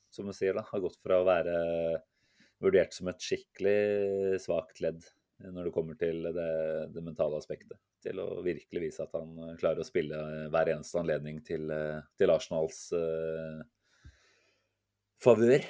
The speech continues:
hvis man kan si det sånn. Så, nei, han er, eh, hvor gammel har han blitt da? Tredve eller noe sånt? For så, så vidt på tide at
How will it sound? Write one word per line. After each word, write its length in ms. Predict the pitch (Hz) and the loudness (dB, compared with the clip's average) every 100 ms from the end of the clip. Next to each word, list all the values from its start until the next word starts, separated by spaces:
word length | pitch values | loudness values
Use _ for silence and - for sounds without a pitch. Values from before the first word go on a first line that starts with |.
| - | 0
hvis 180 | 131 127 | 0 0
man 100 | 120 | -4
kan 100 | 120 | -2
si 100 | 117 | 0
det 80 | 107 | 2
sånn. 140 | 120 117 _ | 0 -4 _
Så, 140 | - 117 110 107 107 104 101 101 _ _ _ _ _ | -2 2 4 4 4 0 -4 -6 _ _ _ _ _
nei, 140 | 110 123 | 2 4
han 200 | 120 110 | 4 2
er, 220 | 107 101 | 2 2
eh, 680 | 101 101 98 95 95 92 90 _ _ | 2 0 -2 -6 -8 -10 -12 _ _
hvor 140 | - 101 | -2 4
gammel 160 | 92 90 | 4 4
har 60 | |
han 60 | 90 | 0
blitt 120 | 85 | 0
da? 80 | - - _ - | -2 -4 _ -2
Tredve 240 | 98 82 | 0 0
eller 100 | 80 | -4
noe 80 | 92 | -4
sånt? 180 | 120 _ _ _ _ | -8 _ _ _ _
For 80 | 107 | -12
så, 120 | 92 | -10
så 140 | - 98 | 2 2
vidt 100 | - | 2
på 80 | - | -6
tide 260 | 101 80 | -4 -4
at 80 | 76 | -4